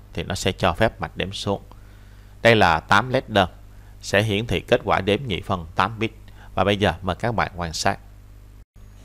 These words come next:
Trước khi quan sát kết quả, chúng ta cần xác định các thành phần. Đây là chip F P G A mang mã số X C ba S năm trăm E B Q hai không tám. Nút nhấn button không có chức năng là reset.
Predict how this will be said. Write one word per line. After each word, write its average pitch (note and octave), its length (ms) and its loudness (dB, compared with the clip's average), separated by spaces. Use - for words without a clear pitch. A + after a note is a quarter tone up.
Trước D#3+ 120 2
khi A#2+ 160 4
quan G#2+ 120 2
sát - 160 0
kết D#3+ 140 2
quả, E2+ 160 -2
chúng C3 180 -8
ta G2 160 2
cần E2+ 300 -6
xác C3+ 200 -2
định D#2+ 160 -8
các A#2+ 220 -6
thành E2+ 200 -8
phần. D#2 180 -8
Đây G2 140 -2
là E2+ 220 -2
chip B2+ 200 -4
F C3+ 100 0
P G2+ 240 -4
G F#2+ 140 -2
A F#2 120 0
mang F2+ 220 -8
mã E2+ 140 -8
số G#2 300 -2
X - 180 -4
C G2 100 0
ba F2+ 160 -2
S B2 200 -6
năm F#2 260 -6
trăm F#2 220 -8
E F2+ 220 -4
B G#2 80 0
Q F2+ 340 0
hai F2+ 140 -4
không E2 280 -12
tám. F2+ 240 -2
Nút C#3+ 100 -2
nhấn C#3+ 240 -2
button A2 360 0
không F#2+ 220 -2
có A#2 100 6
chức - 200 -2
năng F#2+ 200 0
là D#2+ 280 -2
reset. G#2 360 0